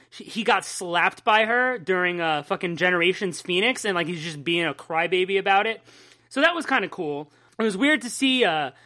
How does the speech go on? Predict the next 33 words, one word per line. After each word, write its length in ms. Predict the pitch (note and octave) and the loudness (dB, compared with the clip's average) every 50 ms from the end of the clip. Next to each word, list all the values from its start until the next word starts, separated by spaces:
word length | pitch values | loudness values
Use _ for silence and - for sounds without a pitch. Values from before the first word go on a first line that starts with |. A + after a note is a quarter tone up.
| _ _ _ | _ _ _
young 480 | - D3+ E3+ G3+ G#3+ A3 A#3 A#3 A3+ A3+ | -10 0 2 4 4 4 2 0 -4 -4
adults 800 | G3 F#3 F#3+ D#3 C3+ F#3 G3 G#3 A#3 B3+ B3+ - - - - - - F3 D3 | -2 -4 -4 -2 0 2 2 2 2 0 -2 -4 -10 -14 -14 -14 -16 -16 -10
Beast, 540 | - G3+ G#3 B3 D4+ D#4+ - - - - - _ _ _ _ - | -6 -4 -2 -2 -2 -2 -4 -10 -16 -18 -20 _ _ _ _ -4
you 100 | F3+ G3 | -2 0
know, 260 | A3 A#3 A#3+ B3+ A#3+ | 2 2 2 2 0
all 200 | F#3 F#3 G#3 G#3+ | 2 0 0 0
fucking 400 | - - A3 - A3+ G#3 F#3 F3 | 0 -2 -2 -2 -2 -4 -2 0
magical 560 | F3 F3 G3+ G#3+ A3 C4 - D4 - - D4 | 2 2 2 2 0 0 2 2 2 2 2
and, 160 | G#3 G3+ G#3 | 0 -2 0
like, 340 | G#3 G#3+ G#3+ G#3 G3+ - - | 0 0 0 0 -2 -6 -10
fucking 440 | - - A#3+ A#3+ C4 A3+ F#3+ D#3+ - | -2 0 0 0 0 -4 -4 -4 -6
killing 440 | - - - G#3+ G#3+ A3+ A3+ A3+ G#3+ | -8 -6 -6 -4 -2 -2 -2 0 0
Illyana. 640 | G3 F3+ D#3+ D3+ C#3+ D#3+ F#3+ A#3+ D4 E4 E4+ D4 E3+ G#3 | 0 0 0 0 0 0 2 2 2 2 0 0 0 0
That 200 | G#3 A#3+ B3+ A#3 | 0 0 0 0
was 400 | G3 E3 D3+ D3 C3+ - - - _ _ | -2 -4 -4 -8 -10 -12 -14 -14 _ _
kinda 260 | - - G#3 F3 E3 D3+ | -8 -4 -4 -2 -2 -4
fucking 380 | - - D#3 - D3+ C3+ B2+ | -4 -6 -6 -6 -6 -8 -8
weird. 360 | B2 C#3 C#3+ C#3+ C#3+ C#3+ C#3 - _ - - - - _ | -6 -4 -2 0 0 -2 -2 -6 _ -20 -20 -20 -8 _
And, 100 | F3+ F#3 F#3+ | 0 2 4
like, 160 | G3 F#3+ - | 4 4 2
the 80 | F#3 | 0
two 420 | - - - - A3+ A3+ A3 G#3+ G#3 G#3 | -2 -2 -4 -4 -2 0 0 0 0 2
angels 560 | D#3+ F3+ G3 A3 G#3+ G3 A#3 A#3 A#3+ A#3+ F#3+ | 2 0 0 0 0 2 2 2 2 2 0
in 80 | A3+ A#3 | -2 -4
the 80 | A#3 | -4
future 480 | - - A3+ A#3+ B3 - - B3+ B3+ A#3+ | -4 -4 -6 -6 -6 -4 -2 2 2 4
and, 100 | A#3 G3+ | 4 4
like, 180 | F3+ E3+ D#3 - | 2 0 -2 -2
the 80 | F3 D3+ | -6 -6
regular 580 | C#3 C3 B2+ D#3+ F#3 G#3 F3+ A3 G#3+ G#3+ G#3 - | -6 -4 -2 -2 -2 0 0 0 0 0 0 0
angel 400 | G3 G#3 G#3+ G#3 G3 G#3 G3 F#3+ | -2 -2 -2 0 0 0 0 0
kills 300 | - F#3 D#3+ D3 C3+ - - | -2 -4 -6 -6 -6 -8 -4
Archangel. 680 | D#3 F3 F#3 - A3 A3+ A#3 A#3 G#3 A#3+ A#3+ A#3 A#3 | -4 -4 -4 -4 -4 -4 -4 -2 -2 -2 -2 -2 -4